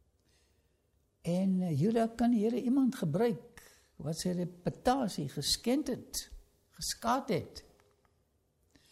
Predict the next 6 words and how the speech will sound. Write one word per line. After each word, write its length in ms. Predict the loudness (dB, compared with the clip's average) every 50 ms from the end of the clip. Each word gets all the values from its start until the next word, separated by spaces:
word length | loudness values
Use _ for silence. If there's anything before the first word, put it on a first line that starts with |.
| _ _ _ _ _ _ -6
Vers 160 | -6 -6 -2
sewentien, 560 | -2 0 2 2 2 0 0 -4 -6 -6 -8 -10 -16 _ _ _ _ _ _ _ _ _ -4
en 120 | -2 0 0
hy 60 | 0
het 120 | 0 -2 -6
geantwoord, 560 | -4 0 2 2 2 2 0 0 -2 -2